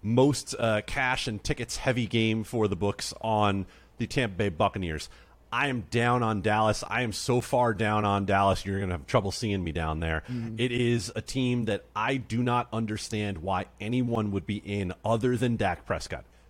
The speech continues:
Speaker 1: period. And I'm gonna go to the defensive side first, because one thing that I tend to fade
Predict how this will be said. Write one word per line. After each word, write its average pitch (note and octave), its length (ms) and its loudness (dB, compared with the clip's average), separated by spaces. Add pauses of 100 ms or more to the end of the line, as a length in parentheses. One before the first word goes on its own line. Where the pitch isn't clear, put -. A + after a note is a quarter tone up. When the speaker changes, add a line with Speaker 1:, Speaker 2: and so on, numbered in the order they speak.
(160)
Speaker 1:
period. B2+ 440 0 (500)
And G#2+ 340 0 (300)
I'm B2 80 0
gonna E3 120 0
go E3+ 120 6
to D#3+ 60 4
the B2+ 80 -4
defensive C#3 480 0
side G#2 320 2
first, - 400 -8 (300)
because A#2 400 0 (160)
one C3+ 260 2
thing D#3 360 2
that A2+ 200 0
I A2 220 -2
tend B2 400 -4
to B2+ 100 -4
fade G#2 400 0